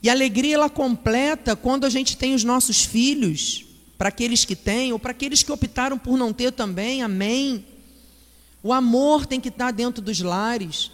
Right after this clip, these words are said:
o amor entre o marido e a esposa, as brincadeiras, os jogos dentro de casa com os filhos, o diálogo.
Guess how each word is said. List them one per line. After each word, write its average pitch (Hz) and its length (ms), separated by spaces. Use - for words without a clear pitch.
o 226 100
amor 254 460
entre 254 200
o 247 40
marido 233 420
e 233 40
a 226 40
esposa, 208 760
as 226 140
brincadeiras, 226 920
os 240 120
jogos 220 560
dentro 220 220
de 190 120
casa 208 340
com 208 100
os 196 160
filhos, 185 760
o 233 100
diálogo. 202 880